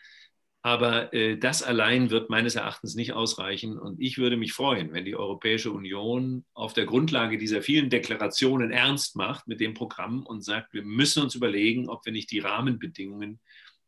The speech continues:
in manchen Bereichen neu setzen und damit auch neue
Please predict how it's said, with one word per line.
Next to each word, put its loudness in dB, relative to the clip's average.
in -8
manchen -2
Bereichen -4
neu 2
setzen -2
und -16
damit -4
auch -10
neue 0